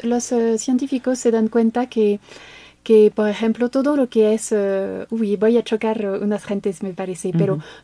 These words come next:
Speaker 1: todo lo que es, eh, como estimulación temprana, estimulación oportuna, no sirve mucho.
Speaker 2: Ok.
Speaker 1: Eh, hoy se dan cuenta que lo que vale y que es más, eh, mejor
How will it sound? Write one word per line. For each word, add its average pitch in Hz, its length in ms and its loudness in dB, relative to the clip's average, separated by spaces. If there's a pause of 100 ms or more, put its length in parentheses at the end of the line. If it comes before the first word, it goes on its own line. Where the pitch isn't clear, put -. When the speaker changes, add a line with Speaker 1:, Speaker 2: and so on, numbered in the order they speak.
Speaker 1:
todo 262 260 4
lo 262 120 2
que 214 220 2
es, 220 180 -4
eh, 196 340 -2 (720)
como 208 200 -2
estimulación 214 720 0
temprana, 202 680 -2
estimulación 208 760 -2
oportuna, 220 640 -2 (1200)
no 233 220 4
sirve 220 400 2
mucho. 208 420 -4 (320)
Speaker 2:
Ok. 156 180 -6 (840)
Speaker 1:
Eh, 196 540 -4 (100)
hoy 247 200 4
se 240 160 2
dan 214 200 2
cuenta 220 480 0
que 196 800 -4 (100)
lo 214 300 2
que 190 340 -2
vale 226 440 2 (180)
y 202 120 -6
que 190 300 -6
es - 220 -6
más, 233 480 0
eh, 190 500 -8 (120)
mejor 214 540 2